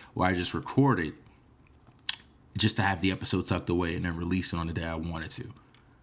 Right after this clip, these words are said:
Today, I am releasing it the same day I'm recording it,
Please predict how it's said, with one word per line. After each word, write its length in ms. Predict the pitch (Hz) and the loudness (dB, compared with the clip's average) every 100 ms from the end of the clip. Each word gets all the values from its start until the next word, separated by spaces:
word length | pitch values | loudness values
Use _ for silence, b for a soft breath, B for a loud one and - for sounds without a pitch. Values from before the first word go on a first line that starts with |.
| - - | -20 -2
Today, 680 | 104 95 117 123 123 117 110 | 2 4 4 4 4 2 0
I 200 | 90 92 | 2 2
am 300 | 95 85 87 | 2 -2 -2
releasing 480 | 85 87 98 - 90 | -2 0 0 0 -2
it 140 | 87 | -2
the 80 | - | -6
same 340 | - 92 87 85 | -2 0 0 0
day 280 | 85 82 | 0 -2
I'm 200 | 80 80 | -4 -6
recording 480 | 80 - 95 90 87 | -6 -2 0 0 -2
it, 140 | 85 | -4